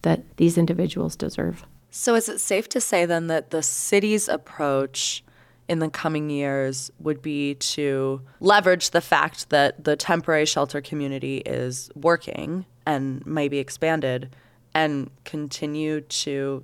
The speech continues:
Speaker 2: stand those up and transition them to state hands?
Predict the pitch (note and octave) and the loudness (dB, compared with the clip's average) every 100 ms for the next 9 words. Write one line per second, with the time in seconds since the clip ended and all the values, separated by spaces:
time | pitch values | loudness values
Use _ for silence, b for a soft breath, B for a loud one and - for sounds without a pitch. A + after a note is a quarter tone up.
0 | - - - - - D3 C#3 C#3 D3 C3+ | -12 -8 -6 -6 2 2 2 0 -2 0
1 | C3 - - - - - - - - - | -2 -4 -6 -6 2 2 2 -4 -20 -6
2 | - D#3 D3 D3+ D3+ D3+ - D#3 D3 C#3+ | 0 0 0 -2 -2 -2 -2 -2 -2 -4
3 | - C#3+ D3 C#3+ E3 D#4+ F#4 - | -4 -4 -4 -4 -2 -2 -4 -10